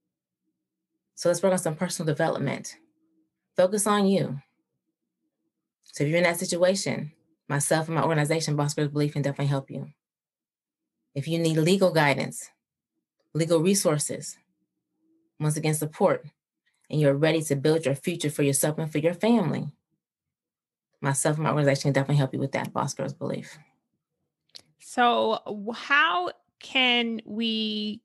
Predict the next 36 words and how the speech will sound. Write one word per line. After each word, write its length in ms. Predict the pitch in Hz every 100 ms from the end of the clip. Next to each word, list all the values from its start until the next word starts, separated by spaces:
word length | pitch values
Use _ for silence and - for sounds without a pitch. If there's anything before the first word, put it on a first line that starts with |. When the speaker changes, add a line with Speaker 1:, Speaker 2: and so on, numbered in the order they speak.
| -
Speaker 2:
dive 380 | 208 214 214 208
into, 440 | 202 208 - 180
'cause 220 | 170 190 180
this 200 | 196 -
is 220 | 220 208
a 100 | 185
money 300 | 190 240 247
podcast. 600 | - 160 165 - 175 -
We 60 |
talk 240 | 175 170 180
about 220 | 180 170
money, 260 | 180 180 190
we 80 |
talk 220 | 185 - 170
about 180 | 175
entrepreneurship. 880 | 160 165 - 196 175 185 175 170 165 - - - -
So 140 | - 240
I 40 |
Speaker 1:
Mm-hmm. 100 | 247
Speaker 2:
wanna 180 | 285 339
kinda 320 | - 302 285
highlight 800 | 254 233 214 208 190 185 180 - -
some 360 | - - 214
examples 640 | 220 202 190 190 190 185 196
of 220 | - 185
how 540 | - 226 233 254 220
being 420 | 190 196 202 208
in 100 | 202
a 60 | 190
domestic 560 | 185 180 175 180 - -
violence 360 | 170 170 170
situation 560 | 170 170 180 165 160 -
can 180 | 165 160
impact 500 | 185 175 175 165 -
your 140 | 156
finances. 1040 | - 160 160 165 156 156 151 - - 180